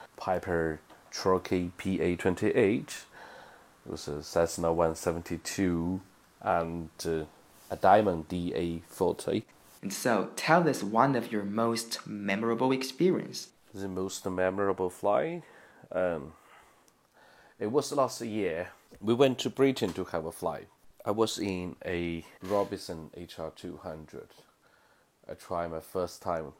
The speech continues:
Speaker 1: the night flying. We're taking off from the airport named, uh, Kaohsiung Lake District Airport. And we have the crossing. We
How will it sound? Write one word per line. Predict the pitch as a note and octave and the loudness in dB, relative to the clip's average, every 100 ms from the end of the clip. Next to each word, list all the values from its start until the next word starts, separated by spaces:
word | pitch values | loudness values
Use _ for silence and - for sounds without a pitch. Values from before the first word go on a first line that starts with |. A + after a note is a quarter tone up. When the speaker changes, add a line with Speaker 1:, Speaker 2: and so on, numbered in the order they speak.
| - | -18
Speaker 1:
the | E2+ | -8
night | F#2 G2 F2+ | -2 -2 -2
flying. | - F2 D#2+ C#2+ D2+ - | -6 -6 -6 -8 -16 -12
We're | F2+ | -12
taking | - D3 C#3+ C3 | -2 -2 0 0
off | G2 F2 D#2 - - _ | 2 0 -4 -14 -18 _
from | - F2+ E2+ E2 | -6 0 0 0
the | D#2+ | 0
airport | F#2 F#2+ - F2 - | 2 0 0 -4 -4
named, | F2 E2+ E2 D2+ - | -8 -8 -10 -12 -8
uh, | D#2 D#2 D#2 _ - - _ _ | -8 -8 -12 _ -20 -20 _ _
Kaohsiung | - F#2+ G2 - F2 E2 D#2+ D#2 D#2 _ _ _ - | 2 4 4 4 2 2 0 -4 -8 _ _ _ -6
Lake | G2 - | -4 -4
District | - F2 - - - | -8 -12 -12 -14 -10
Airport. | D#2 D2+ - - _ _ _ _ | -10 -10 -14 -18 _ _ _ _
And | - E2 D#2 | -12 -10 -8
we | E2 D#2+ - | -8 -8 -8
have | C#2+ D2 | -8 -8
the | D#2+ | -12
crossing. | - - D#2 C#2 - - D#2 _ - - | -10 -4 -4 -4 -10 -14 -16 _ -20 -12
We | C#2+ D2+ | -8 -8